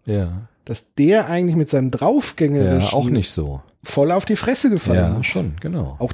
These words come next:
Speaker 2: das ist
Speaker 1: Ja.
Speaker 2: eher Star Wars untypisch.
Speaker 1: Stimmt, Han Solo war nicht so, der hat immer gewonnen am Ende. Und Draufgänger, diese Hitzköpfe, sind nicht immer die, unbedingt die, die, ah, die, die, die schaffen zumindest Verluste auch, ne? Das ist ja am Anfang so, wo so
Speaker 2: Ja.
Speaker 1: viele sterben. Klar schafft er es, diesen Kreuzer dann am Ende zu töten, äh, zu, zu zerstören, diesen Schlachtschiff-Kreuzer.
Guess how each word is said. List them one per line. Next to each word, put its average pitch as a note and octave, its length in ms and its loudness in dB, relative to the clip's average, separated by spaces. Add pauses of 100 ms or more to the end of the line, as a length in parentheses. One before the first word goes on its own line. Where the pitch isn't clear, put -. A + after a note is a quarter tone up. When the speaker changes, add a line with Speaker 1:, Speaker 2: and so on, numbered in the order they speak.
Speaker 2:
das F#3 260 2
ist G#3 160 -6
Speaker 1:
Ja. - 60 -6
Speaker 2:
eher F#3 220 2
Star D#3+ 300 2
Wars E3 160 2
untypisch. A#2+ 560 -4
Speaker 1:
Stimmt, E2 280 -4
Han E2+ 180 0
Solo F2+ 320 2
war A#2+ 120 4
nicht C#3 200 0
so, F#2 140 0
der E2 100 0
hat F2+ 100 -2
immer G#2+ 140 0
gewonnen G2+ 360 2
am C#2+ 100 -2
Ende. F2+ 320 -2 (680)
Und F2+ 200 -4
Draufgänger, A#2+ 440 2
diese G2 200 4
Hitzköpfe, C#3 760 0
sind B2 220 -2
nicht B2+ 120 -4
immer B2 160 -4
die, A#2+ 120 -2
unbedingt A#2 400 -4
die, A#2+ 120 -2
die, A2 300 -2
ah, - 40 -6
die, A2+ 120 2
die, G#2 240 0
die A2+ 100 -2
schaffen - 320 0
zumindest A#2 300 0
Verluste A2 640 2
auch, - 240 -16
ne? E2 80 -8
Das B2+ 100 -6
ist G2 60 -8
ja F2 80 -2
am - 80 -8
Anfang F#2+ 320 -6
so, F#2 200 -4
wo F2 100 -8
so B2+ 160 -4
Speaker 2:
Ja. B2 60 0
Speaker 1:
viele D#3 280 0
sterben. A#2 520 0
Klar C#3+ 320 4
schafft - 300 0
er C#3 40 6
es, - 80 -6
diesen A#2+ 220 -6
Kreuzer C#3+ 440 0
dann A2+ 160 2
am G2 100 0
Ende G#2+ 220 0
zu - 140 -6
töten, D3 480 -2
äh, F2 100 4
zu, F#2 120 -2
zu - 220 -6
zerstören, B2+ 640 2
diesen F#2 260 -4
Schlachtschiff-Kreuzer. - 1040 -4